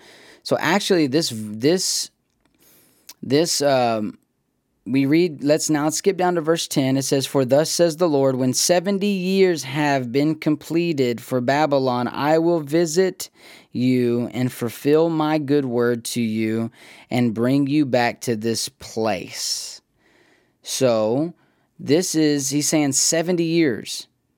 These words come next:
This is very important. This is seventy years. This is important because people, you know, they use it on a here now individual basis. Uh, let's, I'll skip down to verse twelve,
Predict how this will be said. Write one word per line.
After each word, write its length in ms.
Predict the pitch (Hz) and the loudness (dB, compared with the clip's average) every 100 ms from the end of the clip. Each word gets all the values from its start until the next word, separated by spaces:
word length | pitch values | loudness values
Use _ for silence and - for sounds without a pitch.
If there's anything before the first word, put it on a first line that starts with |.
| _ _ - | _ _ -10
This 240 | 123 135 | -4 -2
is 120 | 151 117 | -2 -2
very 400 | 104 120 123 127 | 2 2 2 0
important. 540 | 127 170 143 104 82 | 0 2 2 0 -6
This 200 | 127 - | -6 -4
is 240 | 120 110 - | -6 -8 -8
seventy 560 | - - 131 131 139 139 | -6 -2 0 0 0 0
years. 560 | 147 147 104 - - _ _ _ _ _ _ _ _ _ _ _ _ _ _ _ _ - - - | 2 0 -2 -10 -14 _ _ _ _ _ _ _ _ _ _ _ _ _ _ _ _ -20 -20 -16
This 240 | - 104 | -8 -4
is 100 | 113 | -2
important 600 | 120 139 185 135 101 - | 0 2 2 2 -2 -8
because 360 | 101 113 110 101 | -8 -4 -4 -4
people, 320 | 110 110 120 - _ - - | -8 -6 -8 -10 _ -20 -10
you 140 | 113 | -6
know, 80 | 110 | -2
they 100 | 113 | 0
use 280 | 117 143 135 | 0 0 0
it 100 | 135 | 0
on 160 | 123 117 | 0 -2
a 60 | |
here 260 | 107 139 139 | -2 0 0
now 480 | 131 131 127 127 - - | 0 0 0 -2 -6 -4
individual 600 | 131 127 131 120 113 107 | -2 0 0 -2 -2 0
basis. 640 | 127 139 104 90 - - _ _ - - _ _ _ - | 0 0 -4 -8 -10 -10 _ _ -20 -20 _ _ _ -4
Uh, 320 | 120 117 113 | 0 0 0
let's, 320 | 131 - - - | -2 -2 -4 0
I'll 120 | 160 | 0
skip 240 | - 165 | 2 0
down 180 | 143 139 | 2 2
to 60 | 127 | 2
verse 180 | 120 120 | -2 -2
twelve, 560 | 139 139 139 139 135 | 2 4 4 0 -4